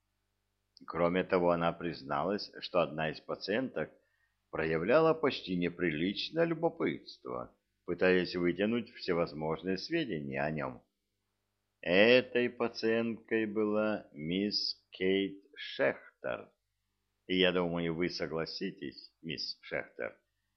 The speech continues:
что мои методы навигации имеют свои преимущества. Я могу оказаться или не оказаться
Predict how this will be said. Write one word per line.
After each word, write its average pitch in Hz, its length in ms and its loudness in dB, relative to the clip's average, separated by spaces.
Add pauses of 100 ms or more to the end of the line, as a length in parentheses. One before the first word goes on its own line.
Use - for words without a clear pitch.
(120)
что - 260 2
мои 95 380 2
методы 120 480 0
навигации 117 800 0
имеют 135 460 0
свои 123 380 -2
преимущества. 107 1040 -4 (960)
Я 87 400 2
могу 87 580 0
оказаться 80 1200 -2 (1120)
или 92 380 0
не 90 320 0
оказаться 76 960 -2